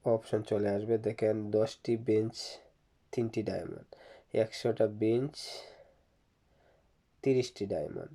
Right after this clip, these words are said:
তারপরে এক হাজার বেঞ্চ, তিনশো ডায়মন্ড, তিন হাজার বেঞ্চ, নয়শো ডায়মন্ড এবং দশ হাজার বেঞ্চ, তিন হাজার ডায়মন্ড। তো বন্ধুরা, আপনি বলবেন যে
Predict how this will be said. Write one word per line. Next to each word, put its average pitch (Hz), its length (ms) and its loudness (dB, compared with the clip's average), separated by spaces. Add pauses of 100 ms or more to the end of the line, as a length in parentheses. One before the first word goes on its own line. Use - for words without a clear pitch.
(1400)
তারপরে 113 320 0
এক 113 280 2
হাজার 113 260 6
বেঞ্চ, 117 360 0 (440)
তিনশো 110 340 0
ডায়মন্ড, - 440 -8 (600)
তিন 117 200 2
হাজার 110 300 4
বেঞ্চ, 120 400 0 (320)
নয়শো 110 360 0
ডায়মন্ড 113 540 -6 (420)
এবং 110 640 2
দশ 110 300 2
হাজার 107 320 2
বেঞ্চ, 120 640 2 (420)
তিন 104 180 -4
হাজার 90 320 -4
ডায়মন্ড। - 440 -10 (520)
তো 101 340 2
বন্ধুরা, 107 640 2
আপনি 110 280 0
বলবেন 104 320 2
যে 107 100 -4